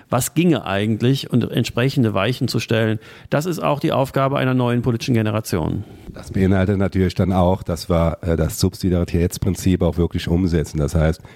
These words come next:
Speaker 2: wir müssen auch Verantwortung in die Gremien an der untersten Ebene geben. Und zur Verantwortung gehört natürlich auch finanzieller Spielraum. Und da, äh, sind wir ja in der politischen Debatte, jetzt gerade in Berlin, äh, wird die Debatte auch Richtung, äh, Grundsteuerreform,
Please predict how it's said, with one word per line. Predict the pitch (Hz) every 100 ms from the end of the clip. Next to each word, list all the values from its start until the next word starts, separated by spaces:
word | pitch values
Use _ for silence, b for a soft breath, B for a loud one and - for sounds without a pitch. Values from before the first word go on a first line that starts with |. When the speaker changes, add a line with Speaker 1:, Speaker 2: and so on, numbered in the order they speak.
| -
Speaker 2:
wir | 76
müssen | 85 -
auch | 85
Verantwortung | 76 73 85 90 98 87 - 87 82 B B
in | 90
die | 90
Gremien | - 87 85 90 87 85 b -
an | 85
der | 82
untersten | 82 90 78 -
Ebene | 78 82 85 73
geben. | 80 92 104
Und | 90 85
zur | - 87
Verantwortung | 85 82 90 - 95
gehört | 87 87
natürlich | 90 82 85 80
auch | 85 87 B B -
finanzieller | 87 87 80 87 82
Spielraum. | 80 - 98 87 73 73 - B B
Und | - 82
da, | 82 85 82 82 82
äh, | 78
sind | 87
wir | 87
ja | 85
in | 87
der | 85
politischen | 90 87 - -
Debatte, | 87 92 87 90
jetzt | 82 -
gerade | 85 85
in | 85
Berlin, | 82 82 87 95 92 B B -
äh, | 85 85 82 58
wird | 64 87 90 - - - -
die | 117 87
Debatte | 87 92 92 92
auch | 82
Richtung, | 90 - 92 87 -
äh, | 87 80 -
Grundsteuerreform, | 95 95 - 104 98 95 - 98 95